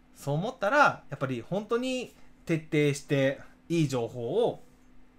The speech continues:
書いておくことって大事だなって思うわけなんですよ。だから、まあ、あのー、ね、そういう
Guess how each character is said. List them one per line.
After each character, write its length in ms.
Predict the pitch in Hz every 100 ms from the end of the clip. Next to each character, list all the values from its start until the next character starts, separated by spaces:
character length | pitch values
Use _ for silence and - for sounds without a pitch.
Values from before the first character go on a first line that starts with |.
| - -
書 100 | 151
い 60 | 135
て 100 | 127
お 40 |
く 60 | -
こ 100 | 156
と 120 | 139
っ 40 |
て 100 | 110
大 220 | 127 143
事 60 | 123
だ 80 | 107
な 160 | 151
っ 80 | 220
て 120 | - - - - - - -
思 280 | 123 139 151
う 40 |
わ 100 | 123
け 100 | 113
な 100 | 101
ん 20 |
で 60 | 98
す 80 | -
よ。 60 | - - - - - - - - - -
だ 100 | 285
か 80 |
ら、 140 | 160 165
ま 320 | 180 127 - -
あ、 60 |
あ 20 | 143
の 100 | 139
ー、 800 | 135 127 127 123 123 123 120 - - -
ね、 140 | - 156
そ 200 | - 156
う 60 |
い 80 |
う 60 | 165